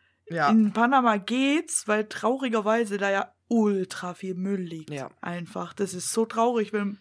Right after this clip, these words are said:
Speaker 1: Das ist so
Speaker 2: es ist
Speaker 1: krass.
Speaker 2: krank. Das war mir auch, weil gut, woher mir hier ein Meer, mir sehe das ja nicht. Weißt du, das
Speaker 1: Ja.
Speaker 2: ist ja ein
Speaker 1: Und das Ding ist aber auch, wir,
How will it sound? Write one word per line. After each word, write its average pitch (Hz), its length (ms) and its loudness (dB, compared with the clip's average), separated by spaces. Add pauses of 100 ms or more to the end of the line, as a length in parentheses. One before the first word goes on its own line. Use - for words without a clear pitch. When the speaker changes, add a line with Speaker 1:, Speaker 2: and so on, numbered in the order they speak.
Speaker 1:
Das 160 160 -10
ist 180 160 -6
so 214 100 2
Speaker 2:
es 190 160 0
ist 185 100 -6
Speaker 1:
krass. 175 200 2
Speaker 2:
krank. 226 380 2 (440)
Das 226 220 -2
war 226 140 8
mir 220 180 4
auch, 208 180 4 (220)
weil 208 160 4
gut, 294 280 0
woher 220 200 4
mir 220 120 4
hier 202 180 0
ein 196 100 0
Meer, 214 180 2
mir 196 160 -2
sehe 208 240 2
das - 220 -10
ja 196 120 -6
nicht. 190 280 -10 (560)
Weißt 226 380 0
du, 247 100 -2
das 226 200 -4
Speaker 1:
Ja. 151 120 -4
Speaker 2:
ist - 100 -6
ja 214 120 2
ein 208 200 0 (360)
Speaker 1:
Und 214 120 -4
das 226 140 -4
Ding 285 160 -4
ist 302 120 -6
aber 233 240 -2
auch, 226 240 -2
wir, 214 180 -8